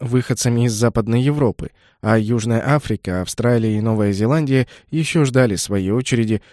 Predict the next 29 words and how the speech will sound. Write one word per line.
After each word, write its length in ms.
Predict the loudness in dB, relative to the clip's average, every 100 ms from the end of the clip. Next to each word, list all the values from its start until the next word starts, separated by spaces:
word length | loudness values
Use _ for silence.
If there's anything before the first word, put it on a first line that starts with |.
| -14
чтобы 300 | -6 -2 0
дать 240 | 0 0
приют 400 | -4 -2 -2 -4
массе 380 | -4 -2 -2 -4
европейского 600 | -2 -4 -4 -6 -4 -4
населения. 640 | -2 -4 -4 -4 -6 -14 -18 _ _ _ _ _ _ _ _ _ _ _ _ _ _ _
Двигателем, 560 | -6 -2 0 2 0 0
побуждавшим 640 | 0 0 2 2 0 -2
Колумба 440 | 2 2 2 2 0
отыскивать 440 | 0 -2 0 -2
берега 380 | 0 -2 2 2
Америки, 400 | 2 2 0 0
а 120 | 0
Васко 260 | 0 -2 -2
да 120 | -2
Гама — 260 | 0 0 -2
берега 320 | -2 -2 0
Индии, 440 | 0 0 0 -2 -4 _ _
был 140 | 0 2
все 200 | 2 0
тот 240 | 2 2
же 140 | 2
неизменный 580 | 2 2 2 2 2 0
стимул 380 | -2 0 0 0
всех 300 | 0 -2 0
мореплавателей 720 | -2 -2 0 2 2 0 -2
всех 280 | -2 -4 -4
времен — 360 | -2 0 -2 -4 _ _ _
торговля. 580 | 0 2 2 -2 -8